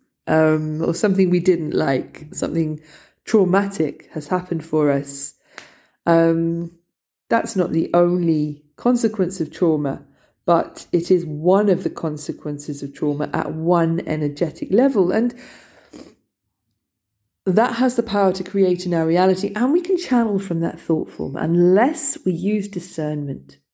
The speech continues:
unless we check, unless we always ask when we're accessing inner guidance and, um, and channeling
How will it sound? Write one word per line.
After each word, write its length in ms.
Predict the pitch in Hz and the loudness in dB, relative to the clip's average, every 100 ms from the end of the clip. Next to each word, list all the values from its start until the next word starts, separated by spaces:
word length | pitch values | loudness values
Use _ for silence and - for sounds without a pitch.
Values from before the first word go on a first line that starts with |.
| _ _ _ - - - | _ _ _ -20 -14 0
unless 420 | 196 196 254 269 | 2 4 2 0
we 120 | 294 | -2
check, 600 | 285 - 175 - _ _ _ _ _ - - | -2 -4 -4 -4 _ _ _ _ _ -20 -8
unless 300 | 208 202 196 | 0 2 2
we 140 | 220 - | -2 -2
always 600 | 247 277 285 277 262 233 | 2 4 4 4 2 0
ask 540 | - 185 175 165 - - | -2 0 2 0 -4 -6
when 120 | 170 | -6
we're 120 | 165 | -4
accessing 560 | - 196 - 202 202 180 | -4 -6 -4 -2 0 0
inner 140 | 170 | 0
guidance 680 | 165 156 151 160 160 - - - | 0 2 2 0 -2 -6 -8 -2
and, 720 | 160 151 147 147 147 147 143 - | 0 2 2 0 -2 -6 -8 -6
um, 520 | 147 139 139 139 139 | -2 0 -2 -6 -4
and 160 | 151 160 | -2 -2
channeling 640 | - 190 202 165 127 - | 0 2 4 2 -2 -8